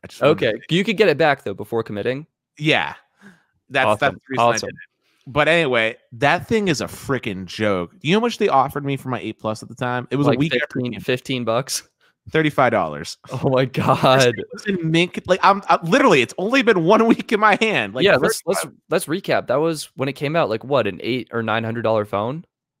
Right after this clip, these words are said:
Speaker 1: Yeah, it, it was wild. It was wild. I, I couldn't believe how badly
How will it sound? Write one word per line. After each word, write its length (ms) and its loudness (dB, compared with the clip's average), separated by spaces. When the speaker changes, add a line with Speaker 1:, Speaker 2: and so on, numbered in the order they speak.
Speaker 1:
Yeah, 680 2
it, 200 -8
it 80 -6
was 200 0
wild. 640 2
It 80 -4
was 180 -2
wild. 520 0
I, 280 0
I 40 -2
couldn't 380 0
believe 640 -4
how 300 0
badly 960 -2